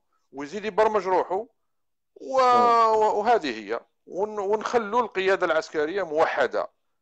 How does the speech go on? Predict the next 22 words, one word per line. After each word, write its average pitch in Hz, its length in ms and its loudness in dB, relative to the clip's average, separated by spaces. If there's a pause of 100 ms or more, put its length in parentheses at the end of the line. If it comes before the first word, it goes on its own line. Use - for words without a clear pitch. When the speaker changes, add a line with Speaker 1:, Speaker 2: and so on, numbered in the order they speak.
(140)
Speaker 1:
يعني 135 160 -10
ما 147 100 -4
لازمش 151 380 -6
نضربوا 147 300 -6
القياده 135 340 -6
العسكريه، 117 720 -8
ونردوا 202 460 0
بالنا 196 340 0
من 202 160 -8
الدوله 170 320 0
العميقه 156 600 2
هذه 160 140 -4
اللي 180 160 -4
راهي 165 220 4
من 165 80 -10
اثنين 170 220 -14
وستين 180 380 -12
وهي، 165 380 -2 (440)
وهي 170 240 -2
تخرب 170 300 -2
في - 120 -10
البلاد. 113 400 -6